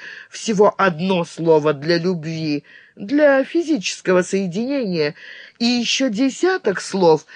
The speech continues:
считающихся бранью?» «И это о любви, для которой в языке Земли множество слов, не знаю сколько, более пятисот»,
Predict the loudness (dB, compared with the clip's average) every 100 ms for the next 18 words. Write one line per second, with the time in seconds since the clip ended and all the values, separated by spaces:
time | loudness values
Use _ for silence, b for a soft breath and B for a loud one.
0 | B -8 -4 -2 0 0 -2 -2 -4 2
1 | 2 2 2 0 -2 -8 -6 -6 -6 B
2 | B B B B _ -6 -6 -4 -4 -2
3 | 0 0 0 -2 -4 -6 -4 -2 -2 -2
4 | -2 0 2 2 2 -2 -4 -4 -4 -2
5 | -2 0 0 -2 -2 2 4 4 2 -6
6 | -8 -6 -6 -4 0 2 2 -2 -6 -4
7 | -2 -2 -2 -4 -4 -2 -2 -4 -12 -16
8 | b b -8 2 2 2 -2 -4 -4 -4
9 | -4 0 0 -2